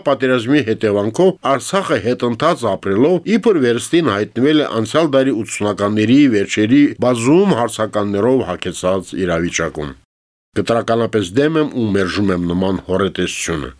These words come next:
Նախ հարկ է վերհիշենք ու չմոռանանք, որ հազար ինը հարյուր ութսունյոթ ութսունութ թվականներին սկիզբ առած Արցախյան շարժման ընթացքում առաջացած բոլոր հարցականների լուծումներն էլ տեսանելի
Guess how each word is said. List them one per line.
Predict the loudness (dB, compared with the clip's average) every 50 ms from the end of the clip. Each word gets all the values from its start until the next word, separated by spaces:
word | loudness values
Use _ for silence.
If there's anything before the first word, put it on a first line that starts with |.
| _ _ _ _ _ _ _ _ -2
Նախ | 0 0 0 -2 -4
հարկ | -4 -2 -2 -2 -2 -4
է | -2
վերհիշենք | 0 0 0 0 0 0 0 2 2 2 0 0 -2
ու | -2
չմոռանանք, | -2 -4 -4 -2 -2 0 0 0 0 0 2 2 0 0 0
որ | 0 0 0 2
հազար | 2 0 -2 0 2 2 2 2
ինը | 2 2
հարյուր | 2 2 2 0 -2
ութսունյոթ | -2 -2 0 0 2 4 4 4 2 2 -2 -4 -12
ութսունութ | -10 -8 -8 -4 0 2 2 2 2 2
թվականներին | 0 0 0 0 0 0 0 2 2 2 4 4 2 2
սկիզբ | 0 -4 -2 0 0 0 0 0 0 0
առած | 2 2 0 0 0
Արցախյան | -2 -2 -2 -2 -4 -4 -2 -2 -2 -2 -2 -2
շարժման | 0 0 0 0 0 0 0 0 0
ընթացքում | 0 -2 -2 -4 -4 -4 -2 0 0 2 2 0 -2
առաջացած | -2 0 2 2 0 0 0 -2 -2 -2 0 0 2 2 0 -2 0
բոլոր | 0 2 4 4 4 2 2 0
հարցականների | 0 -2 -2 0 -2 -2 0 0 0 0 2 2 2 2 4 4
լուծումներն | 4 2 0 0 0 0 2 2 2 2 2 2 0 0
էլ | -2 -2 -2
տեսանելի | -2 -2 -2 -2 0 0 0 2 2 2 2 2 2 2 2